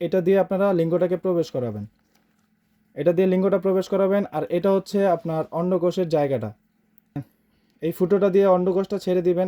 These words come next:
আস্তে করে, টানাটানির প্রয়োজন নাই। প্রোডাক্টটা যদি ভালোভাবে আপনারা ইউজ করেন, দুই বছর ব্যবহার করতে পারবেন, সর্বনিম্ন দুই বছর।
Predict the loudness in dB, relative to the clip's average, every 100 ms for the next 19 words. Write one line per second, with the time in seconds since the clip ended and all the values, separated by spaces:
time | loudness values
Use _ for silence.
0 | -4 -6 -6 -2 -2 -4 _ _ _ _
1 | _ -4 0 0 0 0 0 0 2 2
2 | 2 0 -4 _ _ _ _ _ _ _
3 | 0 0 0 -2 -2 0 2 2 2 4
4 | 2 2 -2 -2 -2 2 0 0 -2 -2
5 | -2 -4 _ _ _ -12 -2 0 2 0
6 | 2 2 4 2 0 -2 -4 -4 -6 -10
7 | _ _ _ _ _ _ _ _ _ _
8 | -2 0 2 2 2 2 2 2 2 0
9 | -4